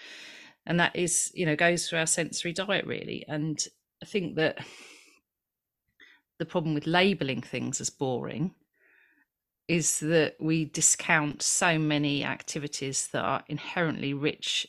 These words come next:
in other sensory ways, like you've just described, um, you know, listening to the birds,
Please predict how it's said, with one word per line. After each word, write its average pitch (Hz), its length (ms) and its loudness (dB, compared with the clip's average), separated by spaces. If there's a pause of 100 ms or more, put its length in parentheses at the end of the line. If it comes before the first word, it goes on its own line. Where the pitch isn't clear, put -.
in 147 140 -2
other 139 340 -4
sensory - 540 -4
ways, - 540 -2
like - 200 -6
you've - 100 -14
just - 220 -10
described, - 640 -6 (120)
um, 120 320 -10 (680)
you 147 80 -4
know, 117 160 -6 (1200)
listening 156 360 -2
to - 100 -10
the 139 60 -12
birds, 139 720 -4